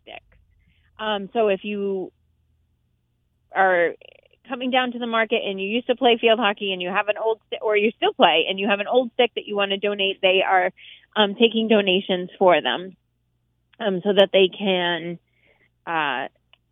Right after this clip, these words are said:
recycle them and pass them down to some of the other kids to make sure that everybody has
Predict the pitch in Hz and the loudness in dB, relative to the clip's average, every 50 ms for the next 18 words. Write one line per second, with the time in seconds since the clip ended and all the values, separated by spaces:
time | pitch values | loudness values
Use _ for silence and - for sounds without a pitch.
0 | _ _ - 220 226 - 208 202 180 - 170 165 170 156 156 160 165 - _ _ | _ _ -4 -2 0 2 2 2 2 2 2 2 2 2 2 -2 -8 -14 _ _
1 | _ _ - 175 165 160 160 160 160 165 175 - - _ _ _ _ _ _ _ | _ _ -4 0 0 0 0 0 -4 -8 -12 -14 -16 _ _ _ _ _ _ _
2 | _ _ _ _ _ _ _ - - 185 175 - - 180 180 170 170 160 160 156 | _ _ _ _ _ _ _ -8 -4 -4 -4 -4 -6 -8 -2 0 0 0 0 -2
3 | 165 - - 180 170 170 - 170 170 165 165 160 147 143 147 - - - - - | -8 -8 -6 -6 -6 -6 -6 -10 -8 -4 -2 0 0 0 -2 -6 -8 -10 -12 -14
4 | - - - 196 185 156 - - - 180 175 160 160 - - - 185 190 185 180 | -14 -6 0 0 0 0 0 2 2 2 4 4 2 2 2 2 2 2 4 4
5 | 165 165 180 170 170 175 170 | 2 2 2 2 2 2 0